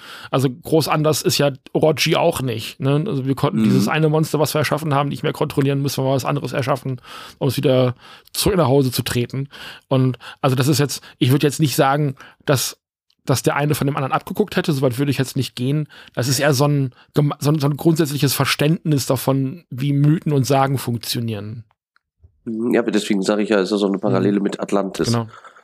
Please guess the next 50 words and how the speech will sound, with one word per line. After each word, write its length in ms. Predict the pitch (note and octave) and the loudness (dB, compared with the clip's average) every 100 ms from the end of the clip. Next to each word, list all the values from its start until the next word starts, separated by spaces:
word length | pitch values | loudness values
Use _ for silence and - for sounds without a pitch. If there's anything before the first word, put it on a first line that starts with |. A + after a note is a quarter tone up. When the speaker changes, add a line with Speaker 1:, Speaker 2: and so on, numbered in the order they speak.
| _ _ G2 | _ _ -8
Speaker 2:
Ne, 300 | G2 G#2 - | -4 -4 -4
das 300 | F#2+ F#2+ A#2 | -6 -6 -2
ist 260 | - - | -2 0
ja 100 | G#2 | 0
nicht, 200 | G#2 G#2 - G2 | 0 -2 -6 -6
das 160 | F#2 | -4
kann 140 | - A2 | -2 0
man 80 | |
nicht 160 | G2+ - | -2 -2
mehr 100 | - | -4
abgucken. 380 | - - A#2+ F2+ | -4 -2 -2 0
Das 180 | F#2 - | -2 -2
gibt's 200 | B2+ - | -4 -2
schon 240 | G2+ G2 | -2 0
seit 320 | F#2+ F#2+ - - _ - | 0 0 -2 -18 _ -2
Speaker 1:
Ja. 200 | C3+ - - | -2 -2 -10
Speaker 2:
dreitausend 640 | - G3+ F#2 F#2+ F2+ F2+ | -4 0 0 0 0 0
Jahren 180 | F#2+ F#2+ | 0 0
mindestens, 400 | G2 F#2 E2 F2 | 0 0 -2 -6
diese 240 | F2+ E2+ D2+ D2+ - | -4 -4 -4 -6 -10
Geschichte. 400 | F2+ - F2 - - _ _ _ _ _ _ _ _ _ - | -12 -10 -10 -12 -18 _ _ _ _ _ _ _ _ _ -2
Speaker 1:
Und 100 | D3 | -2
ich, 140 | - | 2
was 100 | D3 | 2
ich 80 | C#3+ | 4
ganz 180 | D3 F3 | 2 0
spannend 280 | - E3+ - | 0 0 0
finde, 220 | E3 D#3+ | 0 2
ganz 180 | D3 C#3 | 0 0
am 100 | C3+ | 0
Anfang 240 | D#3 E3 | 0 0
des 140 | D#3 | 0
Filmes, 440 | - D3 C#3 - - | 0 0 0 -4 -2
äh, 80 | D3 | 0
unterhalten 460 | C#3+ C#3+ B2+ D3 C#3+ | 0 2 0 0 -2
sich 100 | A#2+ | -2
die 80 | C3+ | 0
beiden 300 | C#3+ C#3+ C3+ | 2 0 -4
Kinder 240 | D#3 E3 | 0 2
ja 140 | D3+ | 2
auch 240 | C3 C#3 - | 2 0 0
und 140 | C3+ | -2
dann, 240 | C3 C3+ C3+ | 0 -2 0
äh, 280 | D3+ C3+ C3 | 0 2 2
sagt 240 | B2 - | -2 -2
die 80 | E3+ | -2
eine 180 | C#3 D3+ | 0 0
zu 140 | C3+ | 0
dem 140 | C#3 | -2
anderen, 400 | C#3 C#3+ C#3 C3 | 0 0 0 -4